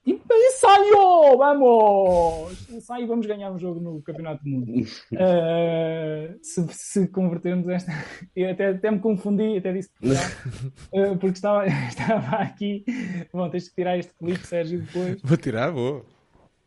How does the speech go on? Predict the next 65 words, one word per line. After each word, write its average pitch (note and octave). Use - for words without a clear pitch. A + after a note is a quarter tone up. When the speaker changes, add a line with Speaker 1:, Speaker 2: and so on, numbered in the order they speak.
Speaker 1:
Está F3
vinte F#3
e F#3+
três G3
vinte G3+
e F#3
dois G3
e F#3
temos G3
Speaker 2:
Pois, F#3+
Speaker 1:
o F3+
Speaker 2:
vamos F#2+
ganhar, B2
Speaker 1:
se C#3+
Speaker 2:
vê D3+
lá, A#2
vê F2+
lá, G#2
se, A2
vê A#2
Speaker 1:
Está B2
Speaker 2:
lá, C3+
Speaker 1:
vinte, B2+
Speaker 2:
vamos C3
Speaker 1:
se, B2+
Speaker 2:
ganhar. C3
Speaker 1:
se F#3
Speaker 2:
Vais G#3
adorar A3+
a -
Speaker 1:
convertermos, E3
sim, -
Speaker 2:
seleção, C3
Speaker 1:
sim. A2+
Speaker 2:
não A2
vais? A#2+
Pronto, F#2+
tá D3+
Speaker 1:
Bom, D3
Speaker 2:
certinho. A#2+
Speaker 1:
se A#2
convertermos G#3
este, G3
se F#3+
convertermos F3+
este F3
ensaio, F3+
fa-, F3
passamos F3+
para E3
a -
frente, C#3+
vinte D3
e D3+
quatro, D#3+
para D3+
vinte D3
e -
quatro D3+
vinte C#3+
e -
três. B2
Ai, D#3
Speaker 3:
O A#2
ensaio, C#3+